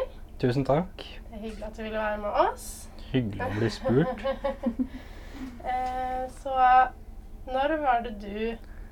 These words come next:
Speaker 2: eh, fant ut at du ville bli seiler, og hvordan skjedde dette?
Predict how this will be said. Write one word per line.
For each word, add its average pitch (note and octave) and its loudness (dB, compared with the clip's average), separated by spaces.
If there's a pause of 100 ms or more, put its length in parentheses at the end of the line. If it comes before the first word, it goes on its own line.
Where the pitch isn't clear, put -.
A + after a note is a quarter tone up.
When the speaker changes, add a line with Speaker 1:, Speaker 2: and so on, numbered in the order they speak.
(260)
Speaker 2:
eh, G#3+ 0
fant A3 -4
ut F#3+ -12
at G3+ -6
du F#3+ -6
ville G#3+ -10
bli G#3 -10
seiler, G#3 -8 (160)
og A3+ -8
hvordan G#3+ -6 (240)
skjedde G#3 -10
dette? - -12